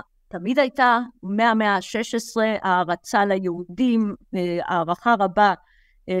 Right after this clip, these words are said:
כמובן לישראל ולטכנולוגיה ולעמידה שלה ול-, לתקומה שלה כמעט, אה, מ-, משום דבר. ותוך כמה ימים היה פה שינוי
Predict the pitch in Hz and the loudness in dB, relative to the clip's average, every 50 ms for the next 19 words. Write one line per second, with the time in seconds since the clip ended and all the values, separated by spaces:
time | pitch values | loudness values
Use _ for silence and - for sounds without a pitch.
0 | 180 180 - 208 190 175 165 214 214 208 202 185 - - 196 175 - 220 262 269 | -4 -2 -4 -4 -4 0 0 2 2 2 2 0 -4 -4 -4 -2 0 2 2 2
1 | 240 196 202 170 165 - - 180 - 202 185 190 233 254 240 247 226 202 175 185 | 2 2 -2 -4 -4 -6 -10 -8 -6 -4 0 2 2 2 4 2 0 0 0 0
2 | 170 170 180 180 180 180 165 196 202 220 220 - - 220 220 214 202 196 175 175 | 0 0 0 -2 -4 -2 0 0 0 0 0 -4 -6 -4 -2 0 0 0 -2 -4
3 | 170 165 165 160 165 156 147 - 180 180 180 185 - - - 240 220 214 208 220 | -4 -4 -2 -2 -2 -4 -4 -4 -4 -4 -4 -4 -6 -8 -8 -4 0 2 2 2
4 | 226 - - 226 208 190 190 _ - 190 190 190 190 - _ _ - 208 185 180 | 2 0 -2 -2 -2 -4 -4 _ -6 -2 -2 -2 -2 -2 _ _ -2 -2 -2 -2
5 | 170 170 170 170 175 185 180 - 175 180 180 - - - 190 190 185 175 160 147 | -4 -6 -6 -6 -8 -8 -8 -8 -8 -8 -8 -8 -6 -4 -4 -2 -2 -2 -2 0
6 | 170 180 170 185 220 254 320 - _ _ _ _ _ _ _ _ _ _ _ _ | 0 0 2 2 0 -2 -2 -6 _ _ _ _ _ _ _ _ _ _ _ _
7 | - 175 160 160 196 208 196 202 _ _ - 294 302 311 302 - - - - 262 | -16 -16 -10 -4 -2 -2 -2 -2 _ _ 4 4 4 4 0 -8 -6 0 2 2
8 | 262 262 269 269 247 214 196 190 202 220 233 262 277 330 330 _ - 190 190 196 | 4 4 2 2 0 0 -2 -4 -4 -4 -4 -4 -4 -8 -10 _ -4 -2 2 2
9 | 208 233 226 _ - 262 262 269 277 269 - _ - - - - 226 208 202 208 | 2 2 0 _ 0 0 2 2 2 0 -4 _ -20 -20 -10 -6 -4 -4 -2 0
10 | 220 240 254 262 285 294 | 0 0 0 0 -4 -6